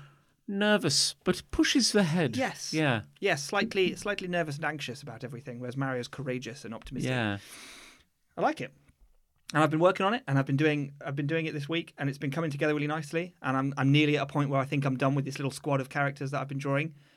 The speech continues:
Speaker 2: and I'm happy with them. And it's a fun
Speaker 1: Mm.
Speaker 2: process. It's very fulfilling.
Speaker 1: Happy days.
Speaker 2: Yeah.
Speaker 1: Well, my, uh, I think my love is relatively wholesome
Speaker 2: Oh.
Speaker 1: as well.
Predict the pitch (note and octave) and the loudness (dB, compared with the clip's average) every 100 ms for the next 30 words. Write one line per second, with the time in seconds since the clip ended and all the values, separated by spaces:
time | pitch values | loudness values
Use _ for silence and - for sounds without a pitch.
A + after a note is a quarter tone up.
0 | _ - D3+ G3+ A#3 A2+ G2+ F2 - _ | _ 0 4 4 2 -2 -6 -12 -18 _
1 | - C#3+ D#4+ F#4+ - F3 E3+ E3+ - - | -6 -2 -2 -2 2 2 2 -2 -4 -8
2 | - E3 C3+ - F2+ - D3 C#3+ C#3 C#3 | -6 -2 0 0 -4 -4 -4 -6 -10 -14
3 | B2+ - _ - - F2+ A#2+ C#4+ D#4 - | -14 -18 _ -10 -6 -4 -2 -2 -2 -2
4 | A3 A#4 - _ _ _ _ _ _ - | 0 0 -4 _ _ _ _ _ _ -20
5 | - - - - G3+ D4+ B3+ D3+ D3+ F#3 | -18 -18 -8 4 8 10 10 10 8 6
6 | A#3 D#3+ G#3 G#3 - A#2 G#2 F#2 F2+ - | 4 6 4 0 -6 0 0 0 -4 -8
7 | - A#2 A2 G#2+ G#2 D#2 D#2+ _ - A#2+ | -6 2 2 2 -4 -10 -16 _ -10 -6
8 | - A#2+ G#2+ - - A#4+ D3+ A#2+ - - | -2 -2 -4 -4 6 8 8 4 -2 0
9 | C#3+ F#3 E3 | 6 8 6